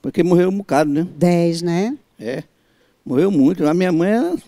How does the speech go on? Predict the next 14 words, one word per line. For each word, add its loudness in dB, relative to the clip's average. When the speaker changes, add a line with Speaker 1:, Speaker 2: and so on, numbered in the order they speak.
Speaker 1:
danada, 0
né? 0
Speaker 2:
Trabalhadora, 2
né? -2
Speaker 1:
Ave -2
Maria, 0
meu 0
Deus 0
do -2
céu. 0
Speaker 2:
<laughs> -4
Speaker 1:
Fosse -2
tudo 2
vivo. 2